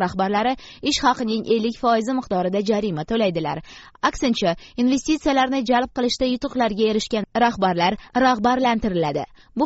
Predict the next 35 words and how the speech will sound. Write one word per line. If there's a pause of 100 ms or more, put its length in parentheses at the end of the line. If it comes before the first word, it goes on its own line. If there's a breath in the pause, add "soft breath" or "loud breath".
haqda
Prezident
Shavkat
Mirziyoyev
sakkizinchi
yanvar
kuni (300 loud breath)
investitsiyalar
masalasida
o'tgan (100)
yig'ilish
chog'ida (100)
ma'lum
qildi. (460 soft breath)
O'zbekistonning
ikki
ming
o'n
to'qqizinchi
yil
uchun (260 loud breath)
investitsiya
dasturida (100)
umumiy
qiymati (100)
o'n (100)
olti
milliard (360 loud breath)
olti
yuz
million (120)
dollar (100)
bo'lgan (140)
uch (100)
mingta